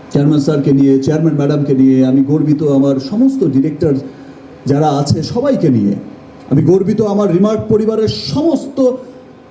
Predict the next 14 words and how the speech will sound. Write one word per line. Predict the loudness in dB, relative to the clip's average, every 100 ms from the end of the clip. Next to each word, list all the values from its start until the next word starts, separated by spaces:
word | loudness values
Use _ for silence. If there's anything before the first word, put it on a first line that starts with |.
| -20 -20 -20 -20 -20 -20 -20 -20 -20 -20 -20 -4
পরিবারের | 0 2 2 0
সদস্যদেরকে | -2 -4 -2 -2 -2 -2 -2 -2
নিয়ে, | 0 0 -2 -4 -10 -20 -20 -20 -6
যারা | -2 0
অক্লান্ত | 0 -2 0 0 0
পরিশ্রম | 0 0 0 -4 -8 -2 0 0
করে | 2 2
যাচ্ছেন | 0 -2 -4 -4
ফ্যাক্টরিতে, | -4 -4 0 0 0 -4 -8 -14 -20 -20 -20 -20 -20 -20 -6
যারা | -2 0
অক্লান্ত | 0 0 0 0 0
পরিশ্রম | 0 0 0 -2 0
করে | 2 2
যাচ্ছেন | 0 -2 -2 0